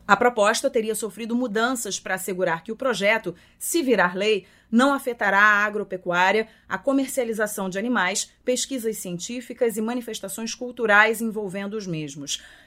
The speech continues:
É bom lembrar que atualmente o Brasil tem leis que punem os maus tratos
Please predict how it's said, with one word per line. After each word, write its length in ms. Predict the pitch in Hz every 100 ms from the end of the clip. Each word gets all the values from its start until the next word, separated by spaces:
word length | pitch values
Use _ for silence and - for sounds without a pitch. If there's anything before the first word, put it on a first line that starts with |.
| -
É 100 | 226
bom 160 | 220
lembrar 380 | 220 247 214 269
que 80 | 269
atualmente 500 | 262 262 214 233 277
o 60 |
Brasil 360 | 240 233 190 240
tem 260 | 233 285 247
leis 360 | 196 220 -
que 140 | - 269
punem 480 | - 269 285 214
os 120 | 180 165
maus 240 | 160 -
tratos 480 | 180 180 208 233